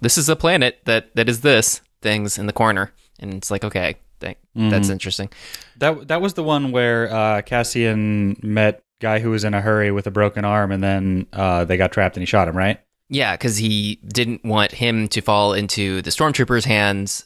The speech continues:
Speaker 1: uh, because Cassian had been <laughs> sloppy, um, about talking about this stuff in public,
Speaker 2: Mm-hmm.
Speaker 1: and the, the stormtroopers who were passing by had overheard them, and so he
Speaker 2: Yeah.
Speaker 1: shot the stormtroopers and then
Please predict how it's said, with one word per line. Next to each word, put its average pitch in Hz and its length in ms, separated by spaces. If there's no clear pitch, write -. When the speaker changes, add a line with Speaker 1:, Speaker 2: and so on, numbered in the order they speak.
Speaker 1:
uh, 92 260
because 92 640
Cassian 117 480
had 104 160
been 117 140
<laughs> - 0
sloppy, - 560
um, 107 500
about 107 280
talking 110 360
about 110 260
this 117 120
stuff - 280
in 117 80
public, 175 440
Speaker 2:
Mm-hmm. 107 140
Speaker 1:
and 101 320
the, 98 340
the 104 180
stormtroopers 117 540
who 117 60
were 113 60
passing 113 320
by 110 160
had 110 100
overheard 104 400
them, 135 220
and 98 120
so 104 120
he 104 80
Speaker 2:
Yeah. 104 80
Speaker 1:
shot 101 120
the - 60
stormtroopers 104 680
and 101 120
then 95 300